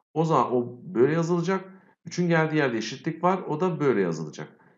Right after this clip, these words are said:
E, bu durumda da bu ifade nasıl gösterilir? Üç bölü iki hariç, üç dahil aralığı olarak gösterilir. Cevabımız ne görünüyor?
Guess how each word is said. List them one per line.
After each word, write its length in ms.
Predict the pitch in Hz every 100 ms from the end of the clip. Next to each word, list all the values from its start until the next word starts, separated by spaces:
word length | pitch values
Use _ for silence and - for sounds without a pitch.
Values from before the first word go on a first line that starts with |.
| _ _
E, 260 | 117 123 143
bu 120 | 196
durumda 360 | 175 135 113 113
da 140 | 123
bu 80 | 190
ifade 360 | 151 127 117
nasıl 220 | 156 156 131
gösterilir? 560 | 104 - 95 87 82
Üç 280 | 120 87 -
bölü 200 | 120 104
iki 240 | 82 92
hariç, 800 | 82 110 151 170 196 - - _ _ _ _ _ _ -
üç 320 | 190 190 -
dahil 400 | 139 135 135 175
aralığı 480 | 170 120 117 104 104
olarak 640 | 123 131 113 175 175 - _ _ _ _
gösterilir. 520 | 143 139 - 104 95 95
Cevabımız 480 | 147 135 107 98
ne 100 | 147
görünüyor? 760 | 123 98 87 85 127 165 170